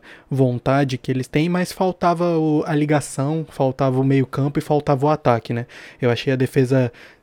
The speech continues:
segura, né? Vamos, vamos ter, não dá pra falar que a defesa foi bem por ter tomado dois gols, mas até então o Miranda vinha jogando muito bem, é, a cobertura tava boa, tava, hum, quase tudo dando certo. Miranda foi, fez o primeiro gol dele,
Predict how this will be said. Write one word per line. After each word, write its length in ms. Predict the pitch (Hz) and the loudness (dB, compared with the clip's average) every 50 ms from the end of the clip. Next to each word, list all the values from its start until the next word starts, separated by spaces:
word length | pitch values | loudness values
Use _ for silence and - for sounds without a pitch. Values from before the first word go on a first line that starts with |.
| _ _ | _ _
segura, 680 | - - - - 160 135 120 127 143 165 175 - 180 - _ - | -12 -8 -4 0 0 0 2 4 4 4 4 4 0 -4 _ -4
né? 300 | 135 131 135 135 127 117 _ _ _ - - | -2 0 0 0 -2 -4 _ _ _ -12 -6
Vamos, 380 | 135 131 127 123 123 120 117 113 | -2 -2 0 0 0 -2 -2 -2
vamos 260 | 113 113 117 113 107 - _ _ _ _ _ _ _ _ _ - | -2 -4 -4 -4 -6 -8 _ _ _ _ _ _ _ _ _ 0
ter, 200 | 147 123 123 123 | 0 2 2 0
não 400 | 127 120 117 127 127 127 127 123 | -2 -4 -4 -2 0 0 2 2
dá 140 | 120 131 131 | 2 2 2
pra 140 | - 135 120 | 2 0 -2
falar 240 | - - 117 120 113 | 0 2 0 2 2
que 80 | - | 0
a 20 | 123 | 0
defesa 300 | 120 - - 123 117 110 | 0 0 0 0 -2 0
foi 180 | - 127 120 | 2 2 2
bem 280 | 117 110 123 123 123 120 | 2 4 2 2 2 2
por 160 | - - - | 0 -2 -2
ter 80 | - 123 | -2 -2
tomado 340 | - 127 120 120 117 120 | -2 0 0 0 0 0
dois 220 | 117 117 120 117 113 | 0 0 0 0 0
gols, 320 | 117 - 131 156 165 - - - - - - - - | 0 2 2 0 -2 -4 -12 -20 -20 -20 -18 -10 -4
mas 520 | 135 123 120 120 120 120 120 120 117 113 120 | -2 0 2 2 2 2 2 0 0 0 0
até 200 | 117 117 - 135 | 0 0 0 0
então 380 | 135 135 123 - - 127 131 | 0 0 -2 0 0 0 2
o 40 | 135 | 2
Miranda 440 | 131 131 123 127 131 156 165 147 135 | 2 4 4 4 4 4 4 2 2
vinha 240 | 113 123 127 127 123 | 2 2 0 0 2
jogando 320 | 123 127 117 123 123 123 | 2 0 0 0 0 0
muito 220 | 120 120 117 - 120 | 0 -2 -2 -2 -2
bem, 320 | 113 123 127 139 156 156 - - - - - - - | 0 0 0 0 -2 -4 -8 -14 -20 -20 -20 -10 -6
é, 280 | 123 120 117 117 117 113 | -2 0 0 0 2 0
a 120 | 113 113 | 0 0
cobertura 600 | - - 131 123 131 127 - - 151 165 175 160 147 | -2 -2 0 2 2 0 0 2 2 4 4 4 2
tava 240 | - 131 120 127 | 0 0 0 0
boa, 380 | 117 110 123 139 165 170 170 160 | 0 2 2 2 4 2 2 0
tava, 360 | 160 - 127 117 127 131 127 - - - _ - - - _ _ _ - | -2 -2 -2 0 0 0 -2 -2 -6 -20 _ -20 -20 -20 _ _ _ -4
hum, 160 | 139 156 - - - - | -4 -4 -4 -8 -6 0
quase 240 | - 214 226 220 214 | 2 2 2 2 2
tudo 200 | - 226 208 208 | 0 0 0 2
dando 220 | 190 196 196 190 | 2 0 0 0
certo. 540 | 175 - - 202 214 208 208 - 156 143 131 127 - | -2 -2 0 0 0 0 0 0 -2 -4 -4 -6 -4
Miranda 400 | 151 151 147 147 147 160 151 147 | 0 2 4 4 4 4 2 0
foi, 320 | - - 160 170 190 185 | 0 0 0 2 2 0
fez 220 | 170 - 147 131 131 | 0 0 -2 -2 -2
o 40 | 135 | -2
primeiro 440 | - - 139 139 139 139 139 139 | -2 0 2 4 4 4 4 4
gol 160 | 135 139 135 127 | 4 2 2 4
dele, 280 | 123 131 131 131 127 | 4 2 2 2 0